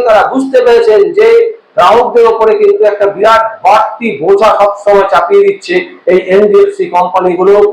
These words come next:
এবং ব্যাংকগুলো। এবং তারপরেই কিন্তু আরবিআই লড়ে বসেছে এবং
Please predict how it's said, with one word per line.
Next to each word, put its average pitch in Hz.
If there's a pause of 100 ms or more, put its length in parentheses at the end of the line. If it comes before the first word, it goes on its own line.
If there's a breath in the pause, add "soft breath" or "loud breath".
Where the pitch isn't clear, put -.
(300)
এবং 220 (600)
ব্যাংকগুলো। 156 (560)
এবং 147 (140)
তারপরেই 185 (120)
কিন্তু 175 (560)
আরবিআই 156 (140)
লড়ে 160
বসেছে 175 (140)
এবং 160